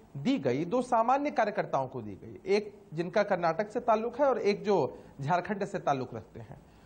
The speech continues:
तो किस तरह जमीनी नेताओं को, जमीनी कार्यकर्ताओं को भी पार्टी आगे बढ़ने का मौका देती है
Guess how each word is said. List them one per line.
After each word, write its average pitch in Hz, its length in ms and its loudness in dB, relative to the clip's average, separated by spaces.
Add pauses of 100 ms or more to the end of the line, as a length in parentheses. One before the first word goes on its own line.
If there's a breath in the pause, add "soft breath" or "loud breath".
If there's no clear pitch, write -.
(100)
तो 190 80 -2
किस 269 240 -4
तरह 254 200 6
जमीनी 202 760 -2 (240)
नेताओं 185 440 2
को, 151 220 -4
जमीनी 196 420 -4
कार्यकर्ताओं 202 720 0
को 240 180 -4
भी 233 160 -4
पार्टी 175 420 0
आगे 196 240 2
बढ़ने 208 280 -6
का 208 160 2
मौका 165 320 0
देती 156 280 -6
है 104 220 -10